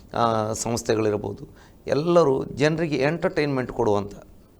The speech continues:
ಸಂಗೀತ ಎಷ್ಟು ಬೆಳೆದ್ಬಿಟ್ಟಿದೆ ಅಂತೇಳಿದರೆ, ಈ ಕಾಲದಲ್ಲಿ ಹೊಸ ಹೊಸ ಸಂಗೀತ ಉಪಕರಣಗಳು ಬರ್ತಾ ಇದ್ದಾವೆ. ಆವತ್ತು ನೋಹನ ಕಾಲದಲ್ಲಿ ಮೊದಲಿಗೆ ಸಂಗೀತವನ್ನು ಇಂಟ್ರೊಡ್ಯೂಸ್ ಮಾಡಿದರು. ಯುಬಾಲ ಕಂಡುಹಿಡಿತಾನೆ,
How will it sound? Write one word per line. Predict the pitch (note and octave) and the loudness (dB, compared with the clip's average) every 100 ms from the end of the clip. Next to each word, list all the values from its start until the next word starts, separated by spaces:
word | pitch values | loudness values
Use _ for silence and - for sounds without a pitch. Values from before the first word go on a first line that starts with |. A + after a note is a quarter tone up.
| - - - | -20 -20 -14
ಸಂಗೀತ | - D3+ D#3+ E3 D#3 B2+ B2+ - - - | -4 0 0 4 6 6 2 -12 -8 -4
ಎಷ್ಟು | D3+ D3 | -2 2
ಬೆಳೆದ್ಬಿಟ್ಟಿದೆ | D3+ C3+ C#3+ C#3+ C3+ | 2 4 2 2 2
ಅಂತೇಳಿದರೆ, | B2+ A#2 A2+ A2 B2+ - - - | 2 0 -2 -2 -4 -10 -20 -6
ಈ | C3 C#3+ | 0 4
ಕಾಲದಲ್ಲಿ | C#3 C3 B2+ C#3 - - - - | 6 6 4 0 -4 -10 -20 -10
ಹೊಸ | C3+ D#3+ | -4 2
ಹೊಸ | G3+ F3 | 4 4
ಸಂಗೀತ | F3 - D3+ D#3 D3 | 2 0 -2 0 0
ಉಪಕರಣಗಳು | C#3 A#2+ C3 B2+ | -2 -6 -4 -2
ಬರ್ತಾ | A#2+ - - | -2 -2 -10
ಇದ್ದಾವೆ. | - - - - - | -14 -18 -20 -20 -6
ಆವತ್ತು | - D3+ D3+ | 2 2 2
ನೋಹನ | C3+ C#3+ E3+ E3 | 2 4 2 2
ಕಾಲದಲ್ಲಿ | D#3 D3+ C#3+ D#3+ F3 - - - - | 4 4 4 0 -4 -10 -16 -16 -6
ಮೊದಲಿಗೆ | A2+ B2+ C#3+ E3 F#3+ F#3 G3+ | 0 6 8 8 6 4 2
ಸಂಗೀತವನ್ನು | E3 D#3 E3 D#3+ D#3 E3+ | 0 0 0 0 0 0
ಇಂಟ್ರೊಡ್ಯೂಸ್ | D#3+ F#3+ E3+ D3 | 2 4 4 2
ಮಾಡಿದರು. | G#2+ F#2+ - - - - - - _ - _ - | -4 -6 -12 -20 -20 -20 -20 -20 _ -20 _ -2
ಯುಬಾಲ | C#3 C#3+ C3 C3 | 2 6 6 6
ಕಂಡುಹಿಡಿತಾನೆ, | C3+ B2+ B2 B2 G#2+ G#2+ | 0 0 0 0 -2 -2